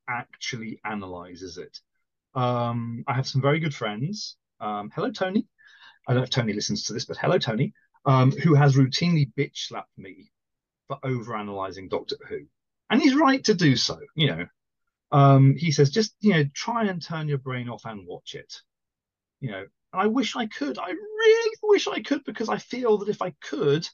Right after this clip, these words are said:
I would enjoy Moffat's era a lot more.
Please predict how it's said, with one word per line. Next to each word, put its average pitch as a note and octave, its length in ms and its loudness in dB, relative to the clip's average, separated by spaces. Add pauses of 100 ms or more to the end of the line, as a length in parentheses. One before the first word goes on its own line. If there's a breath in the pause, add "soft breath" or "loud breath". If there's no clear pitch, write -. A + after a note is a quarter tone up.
(760)
I F3 120 2
would E3+ 260 -2
enjoy E3 300 -2
Moffat's C#3+ 500 2
era C3+ 360 2
a C#3+ 60 0
lot C3+ 380 0
more. A#2 400 -8